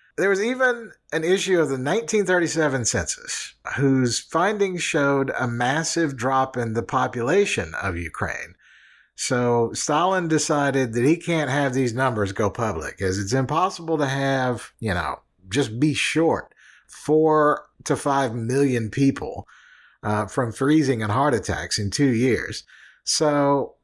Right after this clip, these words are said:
these numbers are even estimates. Not everyone even got a death certificate,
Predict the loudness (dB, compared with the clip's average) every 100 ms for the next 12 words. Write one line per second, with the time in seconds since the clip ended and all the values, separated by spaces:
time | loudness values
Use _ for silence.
0 | _ -4 -2 0 0 0 2 4 4 4
1 | 2 0 2 2 2 0 0 0 0 -4
2 | -8 -8 -8 -2 0 2 2 4 2 2
3 | 2 2 2 -2 0 0 0 -2 -2 -2
4 | -6 -8 -10 -12 -14 -18 -20